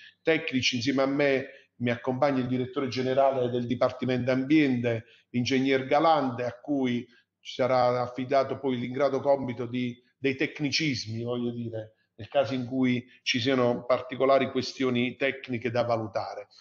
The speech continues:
Noi avevamo preparato delle slide estremamente molto veloci per tentare di schematizzare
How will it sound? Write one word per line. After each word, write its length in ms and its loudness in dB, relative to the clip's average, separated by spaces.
Noi 240 4
avevamo 260 4
preparato 880 0
delle 220 -2
slide 440 2
estremamente 400 -6
molto 300 -4
veloci 380 -2
per 160 -12
tentare 380 -2
di 100 -8
schematizzare 1040 2